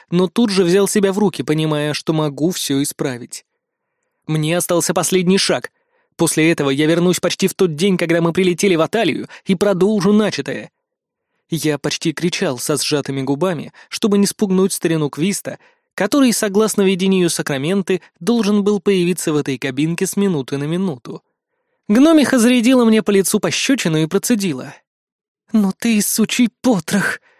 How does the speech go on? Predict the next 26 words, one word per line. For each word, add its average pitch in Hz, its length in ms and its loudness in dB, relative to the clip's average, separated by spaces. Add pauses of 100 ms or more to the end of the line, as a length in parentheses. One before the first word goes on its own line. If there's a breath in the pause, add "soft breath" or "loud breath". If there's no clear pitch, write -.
(160)
Из-за 240 240 2
тебя 233 400 4
я 226 60 2
была 233 200 4
вынуждена 233 460 4
видеть, 233 320 2
как - 160 -2
мои 233 200 4
гномы 240 360 4
жрут 208 300 2
собственные 247 580 2
кишки. - 540 -4 (440)
А 233 120 -2
ты 214 120 2
потом 202 280 2
вернёшься 196 480 2
и, 226 80 2
как - 180 -6
ни 202 60 2
в - 80 -6
чём 214 160 2
не 214 80 4
бывало, 202 420 2 (300 loud breath)
продолжишь 240 760 2
собирать 233 480 2
армию? 262 460 2